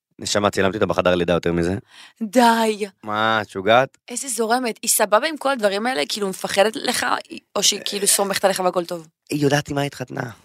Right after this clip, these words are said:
Speaker 2: יודעת עם מה
Speaker 1: זה
Speaker 2: התחתנה.
Speaker 1: קשה, לא, זה קשה, וכולם אומרים אליה, כי את יודעת, זה לא קל לחיות עם אידיוט. וזה, <laughs> אבל, והיא מקבלת את זה, איך את נותנת לו לנסוע לפה, לשם.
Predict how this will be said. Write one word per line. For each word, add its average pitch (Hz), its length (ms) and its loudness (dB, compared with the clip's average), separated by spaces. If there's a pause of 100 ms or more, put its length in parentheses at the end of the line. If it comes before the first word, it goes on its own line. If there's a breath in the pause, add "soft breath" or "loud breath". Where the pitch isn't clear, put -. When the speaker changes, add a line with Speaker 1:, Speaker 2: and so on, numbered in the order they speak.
Speaker 2:
יודעת 214 340 0
עם 208 120 -6
מה 202 80 -6
Speaker 1:
זה 135 140 0
Speaker 2:
התחתנה. 135 180 -2
Speaker 1:
קשה, 180 360 4
לא, 170 200 4
זה 123 100 -2
קשה, 170 360 0
וכולם 147 220 4
אומרים 143 260 4
אליה, 131 220 4 (160)
כי - 80 -12
את 98 80 -14
יודעת, 131 220 4
זה 95 80 -6
לא 107 140 0
קל 147 100 4
לחיות 98 440 0
עם 92 200 -4
אידיוט. 113 360 0 (420 loud breath)
וזה, 170 480 4
<laughs> 147 60 4
אבל, 139 320 2
והיא 117 200 -4
מקבלת 127 440 2
את 202 100 4
זה, 139 80 0
איך 143 160 -2
את - 80 -16
נותנת 143 340 0
לו 135 60 0
לנסוע 143 760 4
לפה, 143 520 6
לשם. 131 520 4